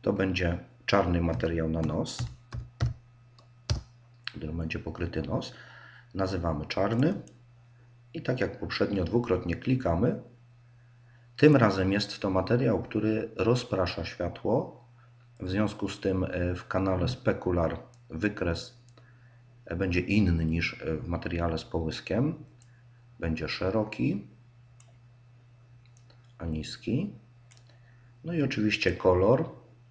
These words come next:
No w zasadzie, e, guma, e, nie jest koloru czarnego, tylko ciemno, e, ciemnoszarego. Tak też postąpimy.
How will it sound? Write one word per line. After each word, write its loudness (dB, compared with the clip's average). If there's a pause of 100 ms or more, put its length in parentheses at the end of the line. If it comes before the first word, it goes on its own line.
(1160)
No -4
w -4
zasadzie, 2
e, 0 (1160)
guma, 2 (140)
e, -6 (240)
nie 4
jest -2
koloru 2
czarnego, 0
tylko -6
ciemno, -2 (720)
e, -4
ciemnoszarego. -2 (240)
Tak -16
też -10 (680)
postąpimy. -14